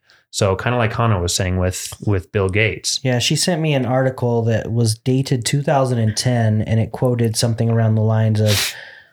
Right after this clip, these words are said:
Speaker 2: in two thousand and ten, they said the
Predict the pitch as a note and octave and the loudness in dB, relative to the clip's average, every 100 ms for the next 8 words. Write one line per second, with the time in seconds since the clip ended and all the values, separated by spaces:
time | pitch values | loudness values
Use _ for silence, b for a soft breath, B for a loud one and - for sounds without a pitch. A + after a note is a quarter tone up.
0 | - A#2+ A2 F3 E3+ D3+ C3 A#2+ A2+ - | -6 -4 -2 0 2 2 0 -2 -2 -2
1 | C3+ C3+ B2+ B2 A#2+ G2 A#2+ A#2+ A#2+ A#2+ | 0 2 2 0 -2 -2 0 2 2 0
2 | - - - C3+ B2+ - _ _ b b | -2 -4 0 0 0 -4 _ _ b b
3 | _ _ _ - C3 C3 C3+ B2+ - | _ _ _ -8 -4 0 2 0 -2